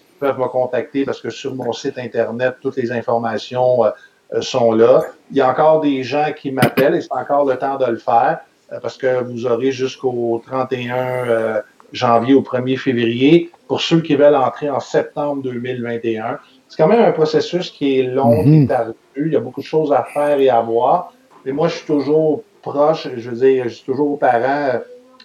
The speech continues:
Speaker 1: euh, on peut se parler, euh, douze fois, quatre-vingt-dix fois. Vous pouvez me texter, euh, le dimanche soir à neuf heures, si mon cellulaire est à côté de moi,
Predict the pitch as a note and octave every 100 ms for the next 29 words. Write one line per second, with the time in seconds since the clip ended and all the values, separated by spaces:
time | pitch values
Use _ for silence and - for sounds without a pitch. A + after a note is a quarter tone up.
0 | _ - B2+ A#2 A2+ A#2+ A#2 C3+ - B2+
1 | A#2+ B2+ C#3 C3 A2+ C3+ C3+ - D#3 D#3
2 | C#3 B2+ B2+ C3 A#2+ - - C#3+ D3 A2+
3 | - C3 B2+ C#3+ - - D#3 D#3 D3 B2
4 | - - - B2+ A#2+ C3 C#3+ C3 - D#3
5 | D3+ C3 B2 C#3 D3+ D3 C#3+ C3 A#2+ C#3+
6 | C3+ C3+ D3 C#3 C3 - C3 C3 A2+ B2
7 | C#3+